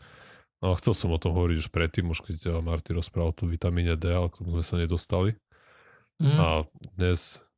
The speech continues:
Speaker 1: a hovorím, som si to pripravil, ale nakoniec som sa rozhodol rozprávať o niečom, čo je pre zmenu aktuálne.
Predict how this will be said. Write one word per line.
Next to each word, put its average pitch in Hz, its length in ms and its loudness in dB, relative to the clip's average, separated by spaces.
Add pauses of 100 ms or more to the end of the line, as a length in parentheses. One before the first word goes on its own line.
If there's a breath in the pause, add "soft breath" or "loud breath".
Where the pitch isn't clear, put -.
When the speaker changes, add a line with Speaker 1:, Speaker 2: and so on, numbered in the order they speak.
(300)
Speaker 1:
a 90 100 -2
hovorím, 80 460 0
som 85 160 -4
si - 160 -8
to - 80 -2
pripravil, 95 560 2
ale 85 200 2
nakoniec 85 460 0
som 90 140 -4
sa - 100 -4
rozhodol 82 380 2
rozprávať 90 340 0
o 85 120 4 (720)
niečom, 85 400 0 (580)
čo - 140 -2
je - 40 -4
pre - 120 0
zmenu 90 320 2
aktuálne. 82 720 0